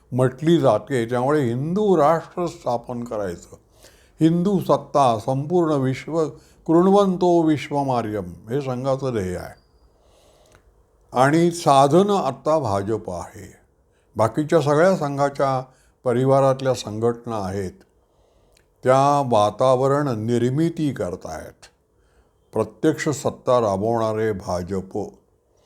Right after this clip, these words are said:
त्यामुळे संघाचे आणि भाजपचे संबंध हे अतूट आहेत, हे याच्यातून इंद्रेश कुमार यांनी दाखवून दिले. ते संघ स्वयंसेवकांना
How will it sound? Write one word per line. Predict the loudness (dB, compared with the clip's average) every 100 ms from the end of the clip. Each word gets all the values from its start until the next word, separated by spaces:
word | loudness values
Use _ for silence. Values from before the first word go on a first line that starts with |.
| _ _ _ _ _ _ 0
त्यामुळे | 2 4 2 2
संघाचे | -2 -2 2 2 2
आणि | -2 0
भाजपचे | 0 0 0 -6 -8 -12
संबंध | -10 -8 -8 -6
हे | -4 -4 -4 -6 -6 -4
अतूट | -4 -2 -4 -2
आहेत, | -2 0 -4 -6 -10 _ _ _ _ -2
हे | 2
याच्यातून | 2 0 -2 -4 -4 -8
इंद्रेश | -8 -8 -4 -4 -4 -8
कुमार | -12 -6 -4
यांनी | -4 -6 -8
दाखवून | -6 -4 -4 -6 -10 -8
दिले. | -4 0 0
ते | 0 -2
संघ | 0 0 4
स्वयंसेवकांना | 2 2 -4 -2 -2 0 0 0 0 -2